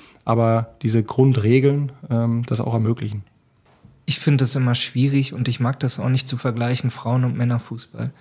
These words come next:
Speaker 2: Aber wo siehst du die Unterschiede für dich als Trainer oder sagst du, die gibt's überhaupt nicht? Und für dich ist auch dieser ganze Weg offen oder siehst du dich vor allem im Frauenbereich?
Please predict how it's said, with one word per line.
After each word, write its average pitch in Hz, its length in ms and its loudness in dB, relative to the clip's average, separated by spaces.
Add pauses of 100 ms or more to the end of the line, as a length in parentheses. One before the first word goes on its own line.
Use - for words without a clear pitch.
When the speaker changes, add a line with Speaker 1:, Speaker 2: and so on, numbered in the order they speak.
(420)
Speaker 2:
Aber 117 640 0
wo 127 260 0
siehst 135 340 -2
du - 40 -4
die 127 140 -4
Unterschiede 147 600 -2
für - 160 -10
dich 113 200 -6
als 104 160 -10
Trainer 139 360 0
oder 113 160 0
sagst 110 260 -4
du, 123 60 -2
die 107 160 -8
gibt's - 260 -16
überhaupt 135 460 0
nicht? 147 180 -2
Und 139 60 -4
für - 160 0
dich 143 240 2
ist - 120 -2
auch - 160 -2
dieser 131 220 0
ganze 131 340 0
Weg 117 220 -2
offen 175 300 0
oder 156 180 2
siehst 131 260 0
du 151 40 -6
dich 131 180 -2
vor - 160 -2
allem 123 220 2
im 117 80 0
Frauenbereich? - 640 -6